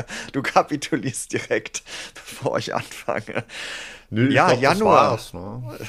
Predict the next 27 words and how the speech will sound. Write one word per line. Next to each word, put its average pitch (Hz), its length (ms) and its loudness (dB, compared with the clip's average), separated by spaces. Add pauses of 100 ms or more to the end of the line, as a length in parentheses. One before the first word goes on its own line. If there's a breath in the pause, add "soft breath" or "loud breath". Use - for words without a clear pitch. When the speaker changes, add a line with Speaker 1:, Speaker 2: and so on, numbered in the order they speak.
(140)
Speaker 1:
C 135 300 -2
E - 20 0
S, - 460 -2 (340)
äh, 135 340 -4
zweite 151 680 2
Januarwoche, 107 1080 4
die, - 80 -14 (180)
die 104 100 -4
erste - 420 0
komplette, 117 600 0
vollständige. 123 880 2
Wir 117 120 -2
sind 131 240 -6
vor - 180 2
Ort. 175 340 0 (1700 loud breath)
Wolfgang 156 340 4
wird 151 140 2
da 143 140 8
sein, 143 200 4
Frank 135 280 0
wird 131 120 -2
da 123 200 4
sein, 113 280 2 (120)
Nikolas 147 500 2
wird 151 180 -2
da 147 200 4
sein. 170 420 0